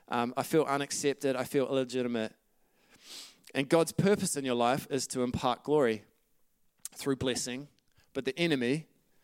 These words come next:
the deceiver, his purpose is to shame you through cursing. And until you learn to go to your Father,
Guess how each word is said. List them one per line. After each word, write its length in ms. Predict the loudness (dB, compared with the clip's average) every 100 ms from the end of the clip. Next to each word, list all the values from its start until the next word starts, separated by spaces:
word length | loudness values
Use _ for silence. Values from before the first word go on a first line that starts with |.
| _ _ 0
the 120 | 0
deceiver, 500 | 2 0 0 2 2
his 180 | 2 0
purpose 720 | 0 0 2 0 0 -6 -10 _ _
is 220 | 0 0 0
to 120 | -4
shame 380 | -2 0 0 0
you 280 | 0 0 -2 _
through 220 | -6 -4
cursing. 420 | 0 -2 -2 -8 -16 _ _ _ _ _ _ _ _ -20 -20 -20 -20 -4
And 140 | 0 0
until 340 | 2 2 4
you 180 | 6 6
learn 720 | 8 6 6 6 4 2 -4 _ _ _ -10
to 120 | -4 0
go 280 | 4 6 6
to 160 | 2
your 220 | 4 4
Father, 840 | 2 -2 2 4 4 4 2 2